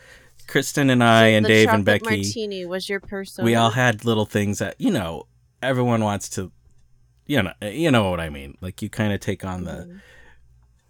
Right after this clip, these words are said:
Speaker 1: the persona. So, I mean, sure, I, they're, they're yummy, yummy. I mean, what's not to love for me about a chocolate martini? Chocolate, you know, it's chocolatey and martini-y and
Speaker 2: Mm-hmm.
Speaker 1: good. But it's, I wouldn't call it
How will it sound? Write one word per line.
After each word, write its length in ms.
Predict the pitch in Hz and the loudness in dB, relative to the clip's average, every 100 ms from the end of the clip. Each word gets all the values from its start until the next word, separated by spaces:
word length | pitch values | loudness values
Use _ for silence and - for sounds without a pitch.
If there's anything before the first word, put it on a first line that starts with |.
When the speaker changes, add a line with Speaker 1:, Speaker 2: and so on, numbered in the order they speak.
| 90 | -10
Speaker 1:
the 120 | 104 | -10
persona. 540 | - 107 - 92 82 | -4 -6 -4 -6 -6
So, 280 | - 139 139 | 0 0 2
I 120 | - 180 | 2 2
mean, 160 | 202 | 2
sure, 380 | - - 480 320 | 2 2 2 0
I, 140 | 85 - | -4 -6
they're, 300 | 120 147 - _ | -6 -4 -6 _
they're 220 | - 123 | 0 2
yummy, 600 | 123 113 123 101 95 139 - - | 2 2 2 0 -2 -6 -10 -16
yummy. 500 | 120 101 117 85 92 90 | -4 0 0 -2 -8 -6
I 80 | 98 | -8
mean, 100 | 92 | -6
what's 280 | 101 - - | -8 -8 -8
not 200 | 95 - | -8 -8
to 100 | 92 | -12
love 220 | 92 90 _ | -12 -12 _
for 180 | - 95 | -8 -4
me 240 | 98 82 | -4 -4
about 260 | 80 80 80 | -8 -10 -12
a 40 | |
chocolate 380 | - 92 87 - | -10 -12 -10 -12
martini? 420 | 85 - 90 85 | -12 -10 -10 -10
Chocolate, 380 | - 85 - 82 _ _ | -12 -14 -14 -18 _ _
you 120 | 90 | -14
know, 160 | 67 78 | -14 -18
it's 140 | - - | -20 -14
chocolatey 540 | - 90 - 92 104 | -12 -10 -10 -10 -10
and 200 | 82 69 _ _ | -10 -16 _ _
martini-y 840 | 90 - 95 90 90 - 185 - - | -12 -10 -8 -8 -8 -8 -2 -2 -2
and 80 | - | -6
Speaker 2:
Mm-hmm. 40 | |
Speaker 1:
good. 240 | - 165 170 - - - - | -8 -10 -14 -16 -18 -16 4
But 100 | 139 | 4
it's, 140 | 147 - | 4 4
I 80 | 156 | 4
wouldn't 280 | 165 135 120 | 6 4 0
call 240 | 127 113 | 4 6
it 120 | 110 | 4